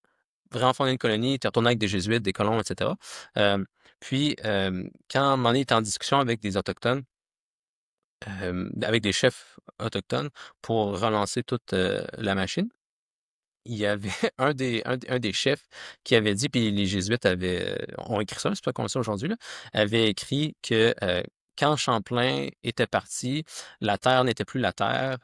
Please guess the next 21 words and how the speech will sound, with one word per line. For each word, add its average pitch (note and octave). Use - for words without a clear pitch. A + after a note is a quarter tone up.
la, G2+
la G#2+
rivière C3
n'était A2+
plus C3
la A2+
rivière, A2
puis A2
le F#2+
ciel B2
n'était G#2+
plus -
le A2
ciel. B2
Puis -
là, -
maintenant D#3
que D3
Champlain C3+
est -
revenu, A#2+